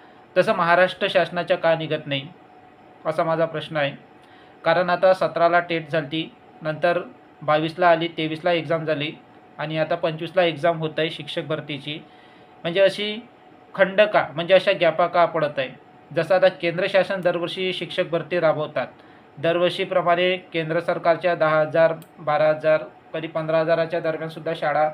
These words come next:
म्हणजे शिक्षक भरती येत असते. आता काही दिवसातच सुद्धा आदिवासी शिक्षक भरती येणार आहे केंद्र शासनाची. आता दरवर्षी जसं आता केंद्र सरकार राबवते तर महाराष्ट्र सरकारला राबवायला काय हरकत आहे?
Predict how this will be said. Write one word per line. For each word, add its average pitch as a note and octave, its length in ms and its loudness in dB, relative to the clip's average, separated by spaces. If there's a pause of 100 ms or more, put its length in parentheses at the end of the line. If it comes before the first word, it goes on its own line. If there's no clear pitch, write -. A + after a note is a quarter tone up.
(140)
म्हणजे F3+ 420 -2
शिक्षक F3+ 300 -4
भरती E3 540 -2
येत D#3+ 160 -4
असते. D#3 420 -8 (1080)
आता C#3+ 160 -2
काही E3+ 220 2
दिवसातच F3 420 0
सुद्धा E3+ 220 2
आदिवासी E3 380 2
शिक्षक E3+ 280 -8
भरती D#3+ 300 -4
येणार D#3 240 2
आहे D#3 120 2
केंद्र D#3 320 -4
शासनाची. D3+ 600 -4 (540)
आता E3+ 180 4
दरवर्षी F3+ 460 0
जसं F3 240 -2
आता F#3 120 4
केंद्र E3+ 320 -2
सरकार E3+ 360 -2
राबवते D#3 380 0
तर E3 80 -6
महाराष्ट्र D#3 420 -4
सरकारला D#3+ 500 -2 (240)
राबवायला D#3 460 2
काय D#3+ 220 0
हरकत D#3 400 -4
आहे? - 380 -6